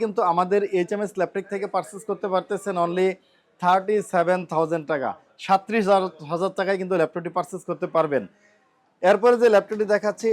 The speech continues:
এটা হচ্ছে এইচপি EliteBook এইট ফোর জিরো জি এইট প্রসেসর রয়েছে,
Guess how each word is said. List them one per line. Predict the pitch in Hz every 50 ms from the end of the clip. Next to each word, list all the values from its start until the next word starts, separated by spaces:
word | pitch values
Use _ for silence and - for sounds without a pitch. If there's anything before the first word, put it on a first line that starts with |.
| 185 180
এটা | 160 190 190
হচ্ছে | 196 190 - 220 214 208 196 208
এইচপি | 208 202 - - 226 220 196 190 185
EliteBook | 202 208 196 180 180 208 214 214 214 - - - 185
এইট | 185 180 - -
ফোর | - 208 208 196 185 170
জিরো | 180 175 190 220 233 226 - _ _ _ - 151 139
জি | 156 202 220 220 220
এইট | 226 220 - _ 185
প্রসেসর | 196 180 180 190 175 214 208 202
রয়েছে, | 196 185 - 214